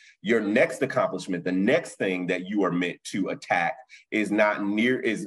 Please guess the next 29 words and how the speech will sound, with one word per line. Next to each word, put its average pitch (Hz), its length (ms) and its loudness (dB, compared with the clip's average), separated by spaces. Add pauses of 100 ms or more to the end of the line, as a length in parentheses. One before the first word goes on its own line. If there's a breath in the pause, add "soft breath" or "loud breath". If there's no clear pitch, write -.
is 104 160 -2
more 123 260 2
important 107 640 -2 (100)
than 95 440 -2
your 98 160 0
last 104 500 0
feat, 82 240 -14
the 87 80 -8
last 104 400 4
thing 87 140 -4
that 82 180 -4
you 90 80 -4
did. 82 340 -4 (220 loud breath)
And 117 140 2
I 151 80 4
know 139 160 4
people 131 420 0
literally, 127 380 4
I - 100 2
know 131 160 2
people 107 540 -2 (640)
who 131 120 4
hang 135 300 2
on 107 460 0 (340 loud breath)
to - 340 2
things 143 320 4
that 117 160 2
they 120 140 2
did. 110 480 0